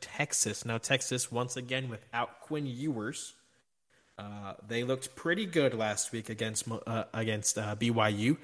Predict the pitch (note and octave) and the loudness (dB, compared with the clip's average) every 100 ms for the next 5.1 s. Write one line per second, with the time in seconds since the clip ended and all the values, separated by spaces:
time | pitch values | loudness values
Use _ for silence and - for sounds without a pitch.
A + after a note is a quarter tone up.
0 | - - - - A#2 A#2 B2 - A#2+ A#2+ | -12 -18 -20 -4 0 2 2 0 0 2
1 | B2+ A#2 A2 - C3+ A#2+ A#2+ D#3 F3 D#3+ | 2 0 -2 -2 4 6 6 4 2 0
2 | D3 E3+ D#3+ D3+ D3 C#3 C#3 C3 G3 E3+ | 2 4 4 4 4 4 2 0 -4 0
3 | D3+ C#3+ - C3+ C3+ C3 C3 - - - | 0 0 0 0 2 0 -2 -6 -8 -20
4 | - G#2+ A2+ A2 C#3 C3 - C#3+ C#3+ C#3 | -6 -2 0 0 0 -2 -4 2 4 4